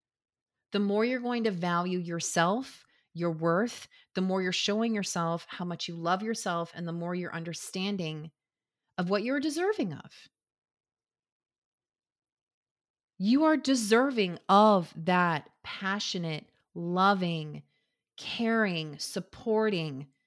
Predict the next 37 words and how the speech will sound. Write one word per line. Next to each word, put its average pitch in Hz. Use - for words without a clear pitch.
relationship. 175
You're 220
worth 208
that. -
But 202
if 214
all 220
you're 294
doing 226
is 180
settling 190
for 180
some 180
guy 175
who's 170
going 160
to 160
just 156
ask 147
you 180
whether 165
or 160
not 160
you're 156
up 147
for 160
something 156
casual, 160
if 208
you're 170
like, 160
"Okay, 175
well, 160
at 160
least 165
this 165
is 165